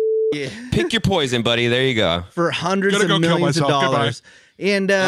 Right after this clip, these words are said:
Speaker 3: Oh,
Speaker 1: yeah.
Speaker 3: God.
Speaker 2: Seventy-five million dollars just waiting for him in the booth.
Speaker 1: Don't worry. He'll never hurt your Falcons ever again. It'll just be every other team in the league. Don't worry about
Speaker 2: He'll
Speaker 1: it.
Speaker 2: only, he'll only talk about it whenever the Falcons are the game he's calling.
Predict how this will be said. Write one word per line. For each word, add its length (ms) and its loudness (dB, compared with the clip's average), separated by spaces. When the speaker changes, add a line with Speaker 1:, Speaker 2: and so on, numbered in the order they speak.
Speaker 3:
Oh, 160 2
Speaker 1:
yeah. 120 2
Speaker 3:
God. 100 -2
Speaker 2:
Seventy-five 640 0
million 360 2
dollars 420 0
just 200 -6
waiting 280 0
for 260 0
him 120 0
in 100 -2
the 40 -2
booth. 500 -2
Speaker 1:
Don't 240 0
worry. 320 0
He'll 280 0
never 420 0
hurt 320 -2
your 140 -2
Falcons 540 0
ever 180 0
again. 320 0
It'll 240 -2
just 220 -8
be 260 -4
every 380 -4
other 240 0
team 300 -4
in 80 -6
the 100 -8
league. 400 -8
Don't 160 -8
worry 180 -4
about 140 -6
Speaker 2:
He'll 160 0
Speaker 1:
it. 20 0
Speaker 2:
only, 280 0
he'll 320 0
only 300 2
talk 320 0
about 280 2
it 120 0
whenever 400 0
the 80 -2
Falcons 520 0
are 140 2
the 100 -2
game 280 -2
he's 120 -2
calling. 360 -2